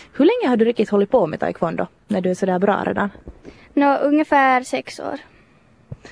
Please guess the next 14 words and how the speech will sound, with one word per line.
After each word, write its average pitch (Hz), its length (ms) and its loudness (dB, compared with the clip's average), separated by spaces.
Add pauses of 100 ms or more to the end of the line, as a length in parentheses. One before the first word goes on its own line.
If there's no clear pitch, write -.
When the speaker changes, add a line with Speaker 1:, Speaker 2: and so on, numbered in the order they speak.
(180)
Speaker 1:
Så - 140 -8
du 220 80 4
var 196 140 0
ganska 208 260 0
ung 254 180 4
när 160 80 -2
du 175 80 0
började? 190 420 0 (540)
Speaker 2:
Ja. 254 300 -4 (1040)
Ja, 277 260 -12
det 254 200 -4
blev 254 200 0
nog 311 120 0
ganska... 269 480 -2